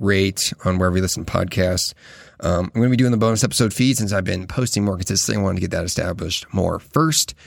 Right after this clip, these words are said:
Um, but you can do that on Apple Podcasts, or you can do that on Patreon, and that's in the links below. If you like my written stuff, uh, you can get more of that also in the link below, A Philosopher's Stone on Substack.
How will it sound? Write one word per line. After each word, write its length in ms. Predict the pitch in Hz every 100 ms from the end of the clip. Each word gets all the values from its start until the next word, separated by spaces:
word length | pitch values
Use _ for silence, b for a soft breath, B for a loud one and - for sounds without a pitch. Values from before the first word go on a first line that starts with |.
| B B
Um, 220 | - 95 92
but 80 |
you 60 | 95
can 120 | 98
do 180 | 98 123
that 420 | 113 107 101 - - -
on 220 | 98 92
Apple 260 | 98 95
Podcasts, 760 | 87 95 92 - 90 90 92 -
or 520 | - 117 135 113 147 156 B B B
you 100 | 110
can 40 | 110
do 60 |
that 80 | 107
on 120 | 98
Patreon, 640 | - 95 - 98 95 107
and 100 | 98
that's 200 | 98 98
in 60 | 98
the 60 | 92
links 180 | 98
below. 320 | - 101 117 123
If 420 | - - - -
you 80 | 151
like 140 | 160
my 80 | 139
written 320 | 127 131 131
stuff, 480 | - 127 135 139 - -
uh, 160 | 98 98
you 80 |
can 140 | 104 113
get 100 | 107
more 240 | 113 113
of 80 | 101
that 280 | 104 104 -
also 260 | 107 107 110
in 60 |
the 80 | 107
link 160 | 104 92
below, 320 | 101 104 110
A 100 | 110
Philosopher's 500 | - 98 98 104 -
Stone 320 | - 98 98
on 180 | 98 95
Substack. 640 | - 101 - 104 107 -